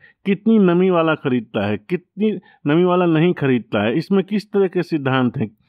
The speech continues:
कैसे उनको सुखाया जाता है, अगर धूप में सुखाते हैं तो क्या होता है, छाया में सुखा, मार्केट किसकी है, काले की है कि सफ़ेद की है, पैकेज्ड की है कि अनपैकेज्ड की है, पिसी हुई है कि अनपिसी हुई की है,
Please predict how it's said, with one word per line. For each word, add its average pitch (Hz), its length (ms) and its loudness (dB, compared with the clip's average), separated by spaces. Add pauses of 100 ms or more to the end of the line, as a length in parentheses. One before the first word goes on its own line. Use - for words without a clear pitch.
(280)
कैसे 185 280 0
उनको 202 260 -2
सुखाया 151 500 -2
जाता 120 440 -2
है, 120 60 -2
अगर 147 300 -2 (320)
धूप 185 280 -2
में 202 80 0
सुखाते 160 440 -4
हैं 170 120 0
तो 151 100 -6
क्या 147 200 -2
होता 127 220 0
है, 120 80 0
छाया 180 300 0
में 202 100 0
सुखा, 156 280 -6 (560)
मार्केट 190 540 0
किसकी - 420 -8
है, 107 140 -6
काले 165 360 -2
की 170 140 -6
है 165 120 -2
कि 165 140 -10
सफ़ेद 139 380 -4
की 123 140 -10
है, 107 160 -4 (300)
पैकेज्ड 170 440 -4
की 180 140 -10
है 170 120 -2
कि 160 120 -8
अनपैकेज्ड 151 600 -4
की 131 120 -10
है, 117 160 -2
पिसी 185 360 -2
हुई 175 160 0
है 170 140 0
कि 165 140 -8
अनपिसी 160 440 -4
हुई 131 220 -4
की 113 140 -8
है, 113 100 0